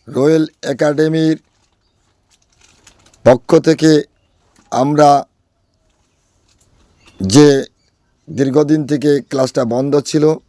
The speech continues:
তার জন্য আমরা ক্ষমা প্রার্থী।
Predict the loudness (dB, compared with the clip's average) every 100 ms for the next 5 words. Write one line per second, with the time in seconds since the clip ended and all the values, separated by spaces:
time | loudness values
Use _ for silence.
0 | _ _ _ _ _ _ _ -20 _ _
1 | _ _ _ _ _ _ 0 2 4 2
2 | 2 0 0 -4 -6 -2 0 -2 -2 0
3 | 0 0 -6 -4 -6